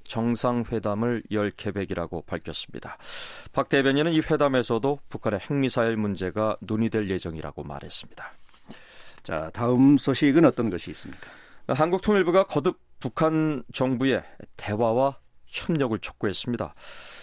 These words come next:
Speaker 1: 이유진 부대변인은 오늘 브리핑에서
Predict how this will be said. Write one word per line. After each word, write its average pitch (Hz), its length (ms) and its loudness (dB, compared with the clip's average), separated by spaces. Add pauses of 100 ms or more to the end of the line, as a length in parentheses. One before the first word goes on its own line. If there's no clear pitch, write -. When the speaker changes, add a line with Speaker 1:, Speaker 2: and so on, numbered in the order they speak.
(120)
Speaker 1:
이유진 151 560 4
부대변인은 143 840 4
오늘 135 440 2 (260)
브리핑에서 110 800 -2